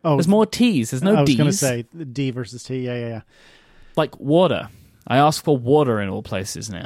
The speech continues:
Speaker 1: <laughs>
Speaker 2: Thirty, thirty percent off. Dear Lord,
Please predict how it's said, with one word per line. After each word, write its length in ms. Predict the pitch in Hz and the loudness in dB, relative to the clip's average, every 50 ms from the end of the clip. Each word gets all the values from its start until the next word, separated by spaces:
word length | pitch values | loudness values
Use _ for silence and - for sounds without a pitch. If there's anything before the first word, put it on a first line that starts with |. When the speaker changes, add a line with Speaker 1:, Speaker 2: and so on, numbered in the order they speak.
| 120 113 - - - - - - - - - - | -4 -4 -4 -6 -14 -18 -20 -20 -20 -20 -10 -2
Speaker 1:
<laughs> 1120 | - 180 - 185 - - 185 - - - - - - - _ - - - _ - - _ _ | -2 -2 0 0 -4 -4 -6 -10 -10 -14 -18 -16 -18 -20 _ -20 -20 -20 _ -20 -20 _ _
Speaker 2:
Thirty, 540 | _ - - - 160 170 185 175 156 131 110 | _ -10 0 2 4 4 6 4 4 2 0
thirty 420 | 107 160 156 202 214 233 214 214 | 0 0 4 4 6 6 4 2
percent 380 | 196 - 156 139 - 156 151 151 | 2 0 -2 0 2 2 2 2
off. 560 | - 131 120 104 101 - - - - - - - - _ - | 0 0 0 0 -2 -4 -10 -18 -18 -18 -20 -20 -20 _ -18
Dear 220 | - - 113 113 107 | -10 -8 -6 -6 -4
Lord, 300 | 104 101 101 95 95 | -4 -6 -6 -6 -8